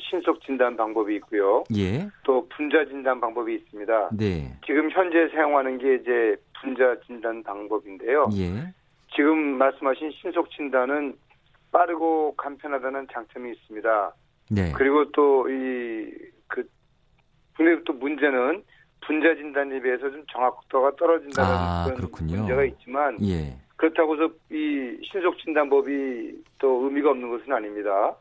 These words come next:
Speaker 2: 예.
Speaker 1: 이런 신속 진단법은 진단 검사 역량이 좀 부족한 그런 국가 등에서
Speaker 2: 예.
Speaker 1: 실제로 좀 쉽게 좀 사용할 수가 있습니다. 우리나라 같은
Speaker 2: 음.
Speaker 1: 경우에는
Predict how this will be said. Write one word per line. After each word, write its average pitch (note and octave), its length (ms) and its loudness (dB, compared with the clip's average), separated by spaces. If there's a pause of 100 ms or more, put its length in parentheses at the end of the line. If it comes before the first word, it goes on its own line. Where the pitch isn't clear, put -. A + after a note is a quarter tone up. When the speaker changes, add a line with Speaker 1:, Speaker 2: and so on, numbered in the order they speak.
Speaker 2:
예. G#2 400 -2
Speaker 1:
이런 C3+ 340 2
신속 E3 280 2
진단법은 C3+ 840 0 (640)
진단 D#3 400 2
검사 C#3 340 2
역량이 B2 460 -2
좀 A#2+ 160 -8
부족한 A#2+ 500 -4
그런 A2+ 480 -2 (160)
국가 - 320 0
등에서 A2 640 0
Speaker 2:
예. E2 280 -2 (200)
Speaker 1:
실제로 D3+ 520 2
좀 C3 100 -4
쉽게 - 320 0
좀 D#3 180 -4
사용할 C3 300 -2
수가 - 140 -12
있습니다. G#2+ 440 -12
우리나라 C#3 260 4
같은 G2+ 160 4
Speaker 2:
음. F#2+ 60 2
Speaker 1:
경우에는 C3+ 520 0